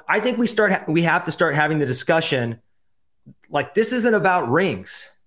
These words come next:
not to look too far ahead, but this isn't about rings. This is about talent and who's the best to ever do it. And especially at the age of twenty-seven,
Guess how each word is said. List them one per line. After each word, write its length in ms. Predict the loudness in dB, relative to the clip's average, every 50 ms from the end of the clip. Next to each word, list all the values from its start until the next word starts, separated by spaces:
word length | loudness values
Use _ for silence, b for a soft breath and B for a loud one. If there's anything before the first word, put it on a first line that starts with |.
| _ _ _ _ _ _ _ -6
not 180 | -2 -2 0 2
to 100 | 2 0
look 180 | 0 0 0
too 140 | -2 -2 -2
far 240 | 0 0 2 2 2
ahead, 440 | 2 2 2 0 0 -2 -4 -8 b b b b b b b
but 100 | -6 -2
this 160 | 0 0 0
isn't 180 | 0 -2 0 0
about 280 | 0 0 0 0 0
rings. 440 | 0 0 0 0 0 -2 -2 -4 -4
This 160 | -4 -4 -2
is 100 | -2 -2
about 380 | -2 0 0 0 -2 -2 -6 -8
talent 560 | -4 -2 0 0 2 0 0 -2 -4 -6 -10 -12 _ _ _ _ _ _ _ _ _ _ -6
and 140 | -6 -4 -2
who's 360 | 0 2 2 2 2 0 0
the 100 | -2 -2
best 400 | -2 -2 0 2 2 2 0 -2 -2
to 60 | -2
ever 220 | -2 0 0 0
do 240 | -2 0 -2 0 0
it. 200 | 0 -2 -4 -8 _ _ _ _ _ _ _ -4
And 480 | -2 0 0 0 0 -2 -4 -6 -10 _ _ _ _ _ _ _ _ _ _ _ _ _
especially 560 | -4 -2 -2 -2 0 0 0 0 2 2 2 2
at 100 | 2 2
the 120 | 2 2
age 220 | 2 2 2 2
of 80 | 0 -2
twenty-seven, 800 | -2 -2 0 0 0 0 2 2 2 2 2 0 -2 -4 -6 -10